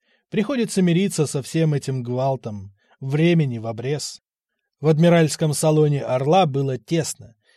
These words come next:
Если учесть, что кроме командующего флотом и его штабных офицеров здесь находились командиры всех отрядов и кораблей флота,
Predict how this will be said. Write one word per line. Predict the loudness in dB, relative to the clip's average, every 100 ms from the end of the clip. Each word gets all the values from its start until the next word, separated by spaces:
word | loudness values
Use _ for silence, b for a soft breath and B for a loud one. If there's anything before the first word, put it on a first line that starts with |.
| _
Если | -8 -4 -4 -4
учесть, | -8 -4 -4 -2
что | -4 -4 -4
кроме | -2 -2 0
командующего | 0 0 2 0 0 -2 -4 -2
флотом | -2 -2 0 -4 -2
и | 0
его | 2 2 0
штабных | -2 -2 -2 -2
офицеров | -4 -6 -4 -2 -2 -4 _ _ _ _
здесь | -6 0 0 0
находились | -2 -2 0 -2 0
командиры | 0 2 2 4 2
всех | 2 -2 -2
отрядов | -2 0 2 4 2 0
и |
кораблей | -2 -2 0 -2
флота, | -4 0 0 -2 -8